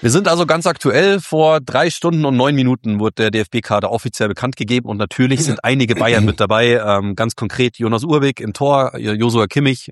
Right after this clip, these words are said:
nicht überraschend, genauso wenig wie Alex Pavlovic, wie Jonathan Tah, wie Serge Gnabry, wie Leon Goretzka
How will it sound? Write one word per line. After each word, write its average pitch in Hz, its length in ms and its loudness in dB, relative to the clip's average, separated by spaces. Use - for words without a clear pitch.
nicht 110 160 -2
überraschend, 110 640 -2
genauso 104 340 -2
wenig 104 260 -2
wie 107 100 -4
Alex 101 220 -2
Pavlovic, 117 500 -2
wie 107 80 0
Jonathan 113 360 2
Tah, 123 280 2
wie 113 80 -2
Serge 110 240 0
Gnabry, 113 420 -2
wie 107 80 -2
Leon 104 220 0
Goretzka 104 480 0